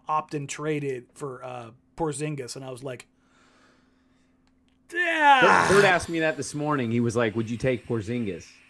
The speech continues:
Speaker 1: I mean, not for three. Hell no.
Speaker 2: Well, hell no. I
Speaker 1: But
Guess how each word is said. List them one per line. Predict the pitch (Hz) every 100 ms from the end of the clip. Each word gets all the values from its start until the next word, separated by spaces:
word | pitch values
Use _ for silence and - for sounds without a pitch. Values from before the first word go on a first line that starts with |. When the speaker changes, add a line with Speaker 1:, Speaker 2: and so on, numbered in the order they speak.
| _ _ _ _ _ - - - - - - - _ -
Speaker 1:
I |
mean, | 190 185
not | 220
for | -
three. | - - 151 156 123 107 - _ _ - _ -
Hell | - 160 139
no. | 131
Speaker 2:
Well, | 107
hell | 95 - 180 175 123
no. | 104 85 76 -
I | - 135 120 _ _ _ _ -
Speaker 1:
But | 196 151 185 160 143